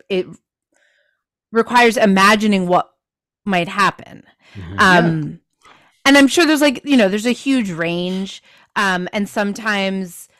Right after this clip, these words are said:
Speaker 1: a hypothesis is, like, you basically know what's gonna happen, but sometimes it's really
Speaker 2: Mm-hmm.
Speaker 1: going out on a limb
Speaker 2: Mm-hmm.
Speaker 1: and, like, I wonder if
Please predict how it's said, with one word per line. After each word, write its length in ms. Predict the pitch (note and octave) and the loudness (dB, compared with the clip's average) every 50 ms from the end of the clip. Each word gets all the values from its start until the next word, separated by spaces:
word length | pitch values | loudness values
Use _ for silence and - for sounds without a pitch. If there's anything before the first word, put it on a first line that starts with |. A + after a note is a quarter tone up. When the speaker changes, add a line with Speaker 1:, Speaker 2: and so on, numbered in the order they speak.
| _ _ - | _ _ -10
Speaker 1:
a 40 | G#3 | -6
hypothesis 800 | A3+ G#3 G3+ G3+ G3+ F#3+ F#3 F#3 - F3+ - - F#3 - - F3 | -6 -6 -4 -2 -2 -2 -2 -4 -8 -14 -12 -12 -12 -12 -14 -12
is, 100 | E3+ F3 | -10 -10
like, 180 | F3 E3 - | -10 -8 -8
you 60 | G3 | -4
basically 480 | F3 F#3 E3 E3 - G3+ F3+ - F3+ F3 | -2 0 -2 -2 -2 -6 -8 -6 -6 -4
know 160 | E3+ E3+ E3+ | -4 -4 -4
what's 180 | E3+ F3 - - _ _ _ _ - | -6 -8 -10 -16 _ _ _ _ -12
gonna 160 | F#3 E3+ E3 | -10 -10 -8
happen, 340 | D#3+ D#3+ D#3 D#3 - F3+ F3 | -6 -6 -8 -6 -8 -8 -8
but 160 | E3+ F3+ - | -8 -8 -8
sometimes 360 | - A3+ A#3 A#3 C4 C4+ C4 | -6 -6 -6 -4 -4 -4 -4
it's 160 | C#4 B3+ - B3 | -4 -6 -6 -6
really 200 | A#3 A3 A3 G#3+ | -6 -4 -4 -4
Speaker 2:
Mm-hmm. 40 | G#3 G#3 | -2 -2
Speaker 1:
going 320 | G#3 G#3 G3+ G3+ G3+ G3 | -2 -2 -4 -6 -4 -4
out 180 | F#3+ F#3+ G3 F#3 | -2 -2 -2 -2
on 140 | F#3 F3+ | -4 -4
a 60 | E3+ E3 | -6 -6
limb 500 | F3 F#3+ A#3 A#3+ A3 F#3 E3+ E3+ E3 E3 | -6 -4 -4 -2 -2 -4 -4 -6 -8 -10
Speaker 2:
Mm-hmm. 100 | - F#2+ - _ _ _ - | -12 -14 -20 _ _ _ -10
Speaker 1:
and, 100 | G3 F#3+ | -6 -6
like, 140 | F#3+ F#3 - | -6 -6 -4
I 140 | - G#3+ A3+ | -2 -2 -2
wonder 500 | A#3 A3+ B3+ C#4 D4 D#4 D4+ C#4+ B3 A#3+ - | -2 -2 -2 -2 0 0 0 0 -2 -2 -2
if 360 | G3+ G3+ G3 - - - _ | -4 -8 -8 -10 -14 -20 _